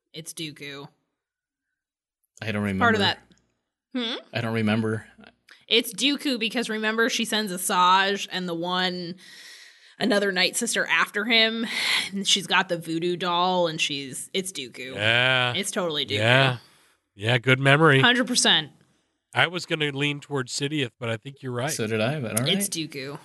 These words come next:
Speaker 2: Count Dooku, survey says. Hooray!
Speaker 3: Nice.
Speaker 2: Alrighty, question number eight. How many years does Jabba say it takes for the Sarlacc to digest its prey?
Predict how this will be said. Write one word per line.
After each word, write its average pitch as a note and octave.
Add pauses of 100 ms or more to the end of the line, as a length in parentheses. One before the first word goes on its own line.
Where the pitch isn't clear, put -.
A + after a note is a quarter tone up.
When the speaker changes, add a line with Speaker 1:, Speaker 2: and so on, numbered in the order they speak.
(380)
Speaker 2:
Count E3
Dooku, D#3+
survey B2+
says. G#3 (1400)
Hooray! C#4 (1300)
Speaker 3:
Nice. - (880)
Speaker 2:
Alrighty, A2
question A#2+
number B2
eight. - (840)
How C3+
many D#3
years C#3
does G#2
Jabba A#2
say G#2+
it A2
takes G#2
for -
the G2
Sarlacc G2+
to F2+ (120)
digest -
its -
prey? -